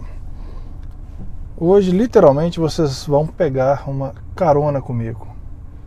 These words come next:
Estou em Belo Horizonte, muito trânsito, e pensei, por que não compartilhar esse momento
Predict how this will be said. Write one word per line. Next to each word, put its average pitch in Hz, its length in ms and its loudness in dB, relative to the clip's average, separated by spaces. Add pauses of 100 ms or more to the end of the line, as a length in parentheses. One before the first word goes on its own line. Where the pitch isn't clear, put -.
(640)
Estou - 240 -6
em 135 60 2
Belo 135 160 2
Horizonte, 131 640 0 (680)
muito 160 340 -2
trânsito, 170 680 -4 (800)
e 175 60 -10
pensei, 147 500 0 (360)
por 175 120 -6
que 190 140 2
não 170 160 4
compartilhar 165 640 6
esse 139 220 0
momento 131 560 -2